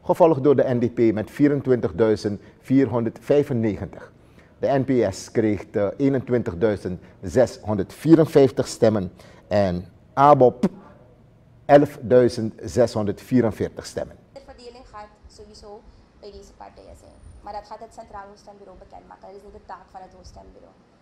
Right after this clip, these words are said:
Speaker 2: Aantal stemmen op D N A-niveau per politieke organisatie. Zoals u weet hebben zeventien politieke organisaties meegedaan aan de verkiezingen in tweeduizend twintig. Het totaal aantal stemmen per partij A twintig,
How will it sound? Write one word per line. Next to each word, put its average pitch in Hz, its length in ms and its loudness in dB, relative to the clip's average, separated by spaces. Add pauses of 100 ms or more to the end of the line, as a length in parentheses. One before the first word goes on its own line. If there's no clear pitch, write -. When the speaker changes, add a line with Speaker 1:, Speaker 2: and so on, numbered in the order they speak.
(1800)
Speaker 2:
Aantal 269 220 -14 (100)
stemmen 294 300 -20 (100)
op 277 120 -20
D 269 40 -20 (180)
N - 20 -20 (100)
A-niveau 247 360 -20 (200)
per 247 140 -14 (160)
politieke 254 420 -20 (120)
organisatie. 214 760 -18 (180)
Zoals 226 280 -12
u 247 100 -18
weet 247 160 -16
hebben 233 140 -10 (160)
zeventien 269 540 -14
politieke 226 380 -12 (120)
organisaties 208 600 -10
meegedaan 208 300 -10
aan 202 120 -10
de 202 100 -14
verkiezingen 202 420 -10
in 196 60 -14
tweeduizend 185 460 -14
twintig. 269 400 -6 (540)
Het 254 220 -2
totaal 262 420 2
aantal 285 360 0
stemmen 247 360 -2
per 233 180 2 (120)
partij 214 360 -6
A 226 80 -4 (100)
twintig, 220 400 -8